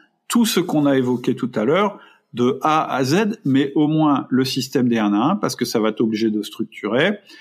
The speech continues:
ça va te permettre de compartimenter ton temps, et donc tu seras plus en permanence avec tes équipes, et donc tu vas dégager du temps,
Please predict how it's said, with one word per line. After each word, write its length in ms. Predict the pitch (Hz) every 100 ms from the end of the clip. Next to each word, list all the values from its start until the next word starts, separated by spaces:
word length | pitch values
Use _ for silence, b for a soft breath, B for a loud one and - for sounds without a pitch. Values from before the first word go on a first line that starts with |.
| B
ça 180 | - 143
va 140 | 139 139
te 100 | -
permettre 360 | 139 143 131
de 80 | 117
compartimenter 920 | - 107 120 - 107 107 101 - 113
ton 120 | -
temps, 360 | - - 131 113
et 60 | 104
donc 180 | 120
tu 140 | - -
seras 180 | - -
plus 160 | -
en 100 | 180
permanence 520 | 170 147 143 143 139
avec 240 | 127 120 -
tes 180 | 127 123
équipes, 440 | 120 135 127 123 - B B B -
et 140 | 131
donc 220 | 135 135
tu 120 | -
vas 120 | 113 110
dégager 400 | 110 107 101 104
du 160 | 101
temps, 360 | - 131 175